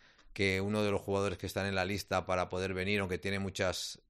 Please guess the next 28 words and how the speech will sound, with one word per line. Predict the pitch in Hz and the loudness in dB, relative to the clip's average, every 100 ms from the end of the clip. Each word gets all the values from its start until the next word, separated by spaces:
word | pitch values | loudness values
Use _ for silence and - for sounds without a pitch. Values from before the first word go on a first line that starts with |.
| _ - | _ -8
novias, | 92 101 107 101 90 - - | 0 2 4 4 2 0 -6
es | 101 92 - - - | -4 -2 -4 -10 -12
Loren, | 87 90 110 123 147 | -6 2 4 6 4
jugador | - 90 87 90 92 | 0 0 0 2 0
del, | 87 85 85 82 82 | -2 -4 -4 -8 -6
del | 85 85 | -4 0
Betis, | 101 110 151 170 - - - - _ - | 0 2 -2 -4 -10 -18 -20 -20 _ -4
que | 90 | -4
es | 98 | -2
un | 90 | 0
nueve, | 98 117 131 190 - _ _ _ | 4 4 4 0 -4 _ _ _
que | - | -6
podría | 95 95 98 | -2 2 4
jugar | 95 92 98 | 4 4 4
tranquilamente | 90 87 92 90 92 90 | 2 -2 0 0 0 -2
también | 87 90 | -4 -4
con | 90 90 | -4 -4
Raúl | 90 87 | -2 -2
de | |
Tomás | 82 92 123 147 | -2 0 2 2
y | 92 | 0
que | 87 | -4
nos | 82 | -4
iría | 80 90 | -4 -2
muy | 87 98 | -2 -2
bien | 92 107 | 2 2
si | 117 | 2
ju-, | 98 | -2